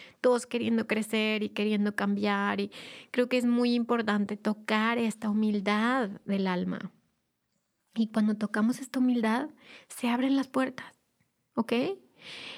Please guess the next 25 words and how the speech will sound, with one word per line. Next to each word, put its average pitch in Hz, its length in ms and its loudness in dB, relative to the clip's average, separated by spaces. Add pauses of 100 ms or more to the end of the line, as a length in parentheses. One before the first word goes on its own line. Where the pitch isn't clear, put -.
(140)
Entonces, 320 360 0
bueno, 214 400 2
eso 262 260 0
es, 277 200 -4
eso 254 320 0
es 254 160 -6
como 233 420 0
lo, 220 420 2 (140)
lo 220 320 0
que 226 80 0
les 208 160 0
quería 214 220 0
platicar 214 380 0
de 202 60 0
las 202 160 0
constelaciones. 202 1120 -2 (420)
Definitivamente 233 840 2
hay, 240 160 2
es 233 140 0
un 226 140 4
mundo, 240 760 2
pero 202 220 2
no, 226 480 2
no 233 300 2 (120)
quiero 240 800 0